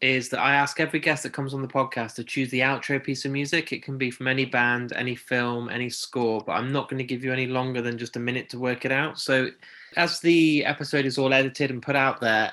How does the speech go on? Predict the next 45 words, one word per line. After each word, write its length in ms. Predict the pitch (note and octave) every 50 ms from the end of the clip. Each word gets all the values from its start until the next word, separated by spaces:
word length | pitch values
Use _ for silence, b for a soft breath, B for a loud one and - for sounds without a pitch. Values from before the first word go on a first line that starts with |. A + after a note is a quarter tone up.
| -
every 220 | C#3+ D3 C#3 D#3+ C#3+
guest 240 | D3 D3+ C#3 - -
that 100 | C#3 -
comes 220 | C#3+ C3+ B2+ B2+
on 160 | A#2+ A#2 A2+
gets 160 | A2+ D#2+ -
to 100 | - B2+
choose 320 | A#2+ - - - C3+ B2+ B2
that 160 | C3 A#2+ A#2
one 180 | C3 C3 C3 B2+
piece 220 | - B2 A2+ -
of 60 | B2+
music. 280 | B2+ B2+ A2+ A2+ G#2+ - -
I 80 | B2 B2
know 300 | B2+ C3+ D3 D3+ D3+ D3
it's 160 | C3+ - D3
not 100 | C3 -
gonna 120 | C3+ C3
be 100 | B2 B2
easy 320 | B2 B2 B2 A#2+ - B2 A#2
because 400 | A#2 A#2 - B2 A#2 A2 - -
you're 120 | A#2 A2
such 260 | - - A2+ - -
a 60 | B2
fan 300 | - - B2 A#2+ A#2+ A#2+
of 80 | A#2 A#2
all 60 | A#2
these 220 | A#2 A#2 A#2 - -
films. 280 | B2 A#2+ A#2+ A#2+ A#2
There's 160 | A#2 A2+ A2
probably 200 | - A#2+ A2+ A#2
films 360 | A2 - - A#2+ A#2+ A#2+ A#2 A#2
on 80 | A2+
a 40 | A2+
soundtrack 720 | - - - B2 B2 B2 B2+ B2 A#2 - C3+ B2 B2 - -
or 160 | A2+ G#2+ -
films 280 | - - B2 A#2+ A#2 A#2
that 80 | G#2+ -
you've 180 | A#2 A2+ A#2
used 280 | A#2+ A#2+ A#2+ A#2 - -
yourself 540 | A2+ - - - B2+ B2+ B2+ C3 - - - - _ -
and 180 | B2 A2+ A2+
pieces 320 | - C3 B2 - B2 A#2 A#2+
of 60 | A#2
music. 460 | A#2 B2 B2 B2+ B2 C3+ B2+ - -